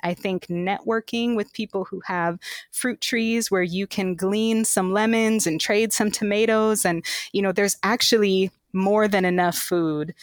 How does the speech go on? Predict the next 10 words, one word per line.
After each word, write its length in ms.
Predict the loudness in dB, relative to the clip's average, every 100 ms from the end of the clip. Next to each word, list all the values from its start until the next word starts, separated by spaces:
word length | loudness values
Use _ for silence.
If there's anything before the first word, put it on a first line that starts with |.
| -20 _ _ -2
to 160 | -2
feed 640 | -2 -2 0 0 -2 -4 -12 _ _ _
everyone 480 | 2 4 6 6 4
here, 540 | 4 4 4 4 2 0
you 120 | -2
know, 340 | 0 0 -2 -8 -20 _ _ -18
f-, 340 | -16 -18 -20 -6
fifty 320 | -6 -2 -2
percent 380 | 0 2 0 0
over, 420 | -2 -4 -6